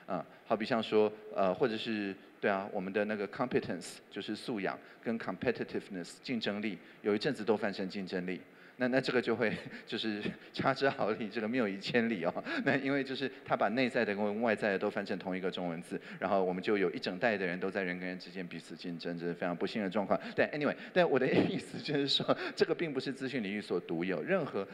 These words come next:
它的专有名词主要是英语的，大概都会有这样子的一个情况。所以这是，就是要核先续名啊，要先讲清楚。那所以当然我自己最常用的一个，呃，就是资源是term点N A E R啊。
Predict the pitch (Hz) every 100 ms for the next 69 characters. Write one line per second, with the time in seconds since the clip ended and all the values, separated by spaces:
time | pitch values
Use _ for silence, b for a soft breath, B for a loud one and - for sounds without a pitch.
0 | B 160 135 120 127 123 98 87 - 98
1 | - 90 113 104 - 92 95 95 90 -
2 | - - - 101 101 - 92 95 82 95
3 | 90 - 85 87 - - 76 - - -
4 | B - 110 - - - 98 92 92 73
5 | - - 87 90 90 90 101 98 120 -
6 | 107 85 87 87 98 101 92 78 87 82
7 | - B B - 160 - B - 160 123
8 | - 170 147 110 98 175 - 95 123 101
9 | 95 98 92 90 90 - 92 82 80 80
10 | 82 87 78 78 78 - 92 92 87 -
11 | 110 101 82 82 - - 90 87 85 -
12 | 110 95 82 87 92 90 92 90 95 82
13 | - 69